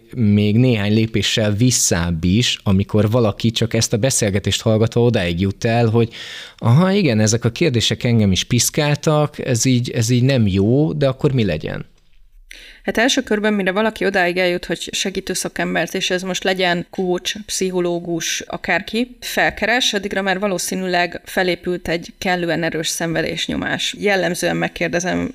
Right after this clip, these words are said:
Speaker 2: és jellemzően minden segítő szakember megkérdezi, hogy de miért most? És így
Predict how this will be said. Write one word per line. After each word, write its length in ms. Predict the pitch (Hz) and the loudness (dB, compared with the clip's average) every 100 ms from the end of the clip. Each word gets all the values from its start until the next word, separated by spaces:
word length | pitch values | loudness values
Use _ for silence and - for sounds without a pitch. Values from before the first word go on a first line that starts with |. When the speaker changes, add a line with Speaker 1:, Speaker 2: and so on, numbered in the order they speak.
| _ | _
Speaker 2:
és 220 | 175 - | -4 -2
jellemzően 640 | 180 170 170 175 170 170 - | 0 -2 -2 -2 -2 -2 -4
minden 220 | 170 170 | -4 -4
segítő 320 | - 170 165 | -4 -4 -6
szakember 680 | 175 170 - 165 156 156 - | -8 -8 -6 -4 -2 -4 -4
megkérdezi, 500 | - 175 - 196 226 | -6 -6 -4 -4 0
hogy 100 | 208 | -2
de 100 | - | -2
miért 400 | 160 190 196 - | -4 -2 -2 -4
most? 440 | 147 - - - - _ | -6 -6 -8 -12 -18 _
És 140 | - | -2
így 180 | 208 202 | 0 -2